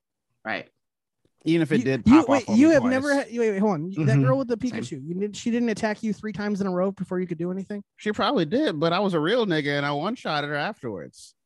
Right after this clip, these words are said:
Speaker 1: Right.
Speaker 3: Oh.
Speaker 1: 'Cause I think, I think when I
Speaker 2: <laughs>
Speaker 1: fought her, I
Speaker 3: It's
Speaker 1: think
Speaker 3: like,
Speaker 1: I had,
Speaker 3: "Welcome
Speaker 1: like, a
Speaker 3: to the
Speaker 1: Geodude
Speaker 3: game.
Speaker 1: or
Speaker 3: Here, this
Speaker 1: Rhyperior or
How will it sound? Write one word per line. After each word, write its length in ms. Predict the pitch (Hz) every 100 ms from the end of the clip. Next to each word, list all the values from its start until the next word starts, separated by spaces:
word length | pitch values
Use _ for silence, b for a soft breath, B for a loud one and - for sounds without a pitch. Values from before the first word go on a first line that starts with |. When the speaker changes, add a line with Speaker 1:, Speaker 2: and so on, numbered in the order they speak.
| _ _ -
Speaker 1:
Right. 400 | 147 143 113 - _ _ _ _ _ _ _ _ _ _ _ _ _ _ _
Speaker 3:
Oh. 220 | 139 - _ _ _ _ _ _ _ _ _ _ _ _
Speaker 1:
'Cause 120 | 156
I 120 | 185 180
think, 300 | 233 220 -
I 60 | 170
think 320 | 196 190 156 - - _
when 380 | 139 156 165 160
I 160 | 156
Speaker 2:
<laughs> 680 | 156 151 147 - - - 539
Speaker 1:
fought 280 | 170 123 -
her, 160 | 185
I 80 | 202
Speaker 3:
It's 120 | 226
Speaker 1:
think 60 | 277
Speaker 3:
like, 100 | 247
Speaker 1:
I 40 |
had, 40 | 226
Speaker 3:
"Welcome 220 | 262 277
Speaker 1:
like, 40 | 262
a 40 |
Speaker 3:
to 60 | 226
the 120 | 170
Speaker 1:
Geodude 40 |
Speaker 3:
game. 320 | 214 233 214 -
Speaker 1:
or 80 | 247
Speaker 3:
Here, 160 | 226
this 100 | 196
Speaker 1:
Rhyperior 120 |
or 60 | 151